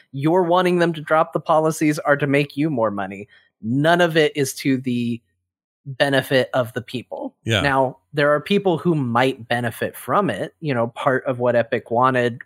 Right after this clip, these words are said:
Speaker 1: would benefit somewhat the developers, them being heavily tied to some of those development costs as well.
Speaker 2: Yeah.
Speaker 1: But,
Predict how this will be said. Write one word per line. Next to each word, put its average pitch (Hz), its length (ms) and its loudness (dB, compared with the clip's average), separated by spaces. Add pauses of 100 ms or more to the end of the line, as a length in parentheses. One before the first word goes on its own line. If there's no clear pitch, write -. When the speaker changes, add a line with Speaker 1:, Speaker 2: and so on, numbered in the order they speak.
(120)
Speaker 1:
would 131 320 0
benefit 127 520 0
somewhat 139 680 2
the 131 80 -4
developers, 147 920 -2 (1300)
them 139 440 2
being 139 540 2 (480)
heavily 151 380 2
tied 156 380 0
to 131 80 0
some 143 260 2
of 127 120 -2
those 131 260 2
development 123 600 0
costs 123 380 2
as 117 100 -6
well. 165 520 2
Speaker 2:
Yeah. 85 240 -10 (200)
Speaker 1:
But, 160 440 0